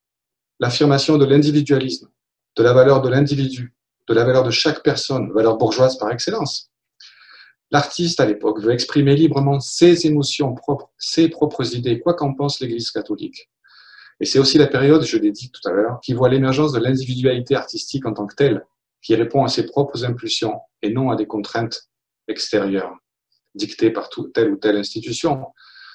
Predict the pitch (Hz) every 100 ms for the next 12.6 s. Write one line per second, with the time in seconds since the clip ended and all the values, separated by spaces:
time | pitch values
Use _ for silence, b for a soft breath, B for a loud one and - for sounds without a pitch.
0 | B B B _ _ _ _ _ _ _
1 | - _ _ _ 160 151 143 - 208 151
2 | 139 139 143 151 165 156 - 135 - -
3 | - 117 151 - 131 123 117 123 131 131
4 | 98 98 - - _ _ - - 117 113
5 | 110 117 113 - 104 101 175 175 135 117
6 | 120 127 139 117 - - 123 113 - 113
7 | 120 107 - _ 104 92 98 98 139 113
8 | - 120 113 - - 131 - 113 104 95
9 | 98 - 92 90 98 123 156 156 - 113
10 | 110 107 123 131 110 104 - 117 - 101
11 | - 127 117 98 - 110 - 104 104 98
12 | 98 95 87 123 147 -